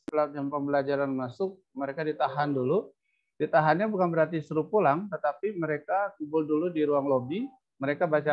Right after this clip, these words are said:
Quran karena ketambatannya, dan diberikan kesempatan satu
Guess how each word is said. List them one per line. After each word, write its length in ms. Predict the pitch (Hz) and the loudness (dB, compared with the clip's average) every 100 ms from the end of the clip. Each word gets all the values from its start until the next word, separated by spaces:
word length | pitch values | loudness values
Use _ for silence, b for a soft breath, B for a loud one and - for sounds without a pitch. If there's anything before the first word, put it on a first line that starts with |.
| 135 | 0
Quran 560 | 143 139 175 208 208 | -2 0 0 0 -2
karena 160 | 135 147 | 0 0
ketambatannya, 840 | 151 - 139 143 139 123 131 175 214 196 _ | -4 0 2 2 2 0 0 -4 -4 -8 _
dan 320 | 156 170 170 - _ _ - - _ _ | 0 0 -4 -12 _ _ -20 -20 _ _
diberikan 480 | - 139 156 175 | -6 0 0 2
kesempatan 640 | 170 165 160 143 180 190 190 | 0 2 2 4 2 2 -2
satu 400 | 185 160 170 | 0 -2 2